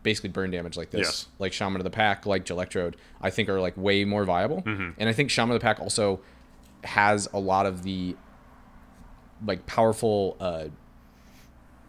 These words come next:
Speaker 1: aggressive end of mid-range grinding that you can do, because you're, you're getting that, uh,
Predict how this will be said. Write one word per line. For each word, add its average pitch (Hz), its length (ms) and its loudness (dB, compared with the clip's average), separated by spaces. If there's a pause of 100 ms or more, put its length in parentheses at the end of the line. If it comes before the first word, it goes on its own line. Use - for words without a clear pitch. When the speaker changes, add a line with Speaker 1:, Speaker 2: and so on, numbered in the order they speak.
(140)
Speaker 1:
aggressive 104 680 0
end 98 260 -2
of 92 140 -4
mid-range 90 640 -4 (260)
grinding 95 440 -2
that 85 160 -8
you 87 80 -10
can 85 140 -12
do, 76 100 -10
because 90 260 -4
you're, 101 160 -2
you're 107 160 -4
getting 117 440 2 (300)
that, 98 500 0 (160)
uh, 82 240 -6